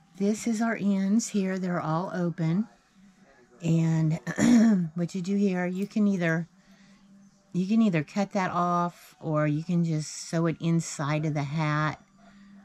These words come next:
I'm just gonna sew it inside. And then what I'm gonna do is I'm gonna take my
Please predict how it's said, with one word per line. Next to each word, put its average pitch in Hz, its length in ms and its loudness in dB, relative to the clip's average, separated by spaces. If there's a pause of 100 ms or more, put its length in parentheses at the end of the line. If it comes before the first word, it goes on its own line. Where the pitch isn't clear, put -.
(120)
I'm 165 180 4
just 160 200 -2
gonna 147 180 0
sew 143 220 -4
it 143 100 -2
inside. 143 760 -2 (1600)
And 156 160 4
then 156 80 6
what 151 120 4
I'm 151 120 2
gonna 147 180 2
do 170 220 0
is 156 140 2
I'm 156 100 0
gonna 139 180 0
take 170 300 -6
my 143 300 0